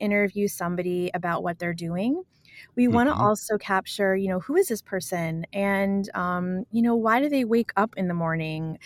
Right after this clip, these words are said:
Speaker 1: We want them to just be real people. And it's really funny 'cause I interviewed, um, I interviewed Jeff O'Kelly, who I think is the pipe fitter that you're talking about.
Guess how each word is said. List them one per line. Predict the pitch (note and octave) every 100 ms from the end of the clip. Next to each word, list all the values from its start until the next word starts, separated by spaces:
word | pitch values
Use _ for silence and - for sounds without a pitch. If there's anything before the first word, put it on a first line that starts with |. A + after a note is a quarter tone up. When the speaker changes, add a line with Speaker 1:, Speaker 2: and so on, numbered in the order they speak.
| - -
Speaker 1:
We | A3+
want | G#3+ A#3+ D#4
them | C#4
to | A#3+
just | A3 G3+ -
be | G3+ G3
real | F#3 F#3 G3+ G3 F#3+ F#3+ F#3+ - -
people. | F#3 F3+ A3 A#3 C#4 - - - - _
And | G3+ G3 G3
it's | G3+ -
really | D4 C#4+
funny | C4+ B3 F#3
'cause | G3+ -
I | G3+ G3+ G#3 G#3
interviewed, | G#3 G3+ G3 F#3+ G3 F#3+ F#3+ F#3 F#3 F#3
um, | F#3 F3 E3+ E3+ E3+ F3 - _ - G3+
I | G#3+
interviewed | A#3+ A3 F3+ F3+ F3+ F3
Jeff | F#3+ F#3
O'Kelly, | F#3 - F#3 F3 E3
who | F3 F#3
I | F3
think | G3 F#3
is | E3+
the | E3+
pipe | - F3 -
fitter | F3 E3+
that | E3+
you're | E3+
talking | - E3 - E3+
about. | E3 -